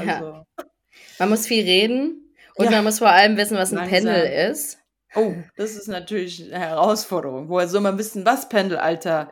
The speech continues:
Speaker 1: Was
Speaker 2: Ja.
Speaker 1: für Pendel?
Speaker 2: Junge, Pendel, was Pendel? Nie Pendel
Speaker 1: Was für
Speaker 2: gehört.
Speaker 1: Pendel? Ja, genau.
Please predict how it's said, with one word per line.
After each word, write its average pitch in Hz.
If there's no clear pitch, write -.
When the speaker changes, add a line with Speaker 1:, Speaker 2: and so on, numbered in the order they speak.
Speaker 1:
Was 254
Speaker 2:
Ja. 160
Speaker 1:
für 220
Pendel? 180
Speaker 2:
Junge, 226
Pendel, 233
was 233
Pendel? 247
Nie 311
Pendel 214
Speaker 1:
Was 185
für 185
Speaker 2:
gehört. 180
Speaker 1:
Pendel? 156
Ja, 170
genau. 160